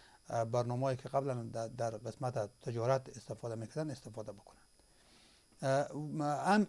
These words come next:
هم این کار می‌کنن، هم تخریب می‌کنن. حالی که تخریب پاکستانی ها، به خصوص پاکستانی ها همیشه در افغانستان تخریب امنیتی دست بالای دارن.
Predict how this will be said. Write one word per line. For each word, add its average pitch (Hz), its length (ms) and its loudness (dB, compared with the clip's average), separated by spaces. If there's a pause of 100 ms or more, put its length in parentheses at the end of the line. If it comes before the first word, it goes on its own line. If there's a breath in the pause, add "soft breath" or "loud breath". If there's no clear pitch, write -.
هم 190 260 6 (240)
این 170 140 2
کار 240 220 12
می‌کنن، 139 480 4 (140)
هم 131 220 2
تخریب 123 360 0
می‌کنن. 107 340 -10
حالی 196 220 6
که 139 360 8
تخریب 175 400 2
پاکستانی 123 600 -2
ها، 143 460 4 (480 soft breath)
به 170 80 6
خصوص 196 380 2 (140)
پاکستانی 165 560 4
ها 220 80 6
همیشه 180 420 8 (200)
در 131 140 6
افغانستان 135 680 0 (160)
تخریب 185 540 0
امنیتی 131 760 4
دست 143 280 4
بالای 104 320 -6
دارن. 95 280 -18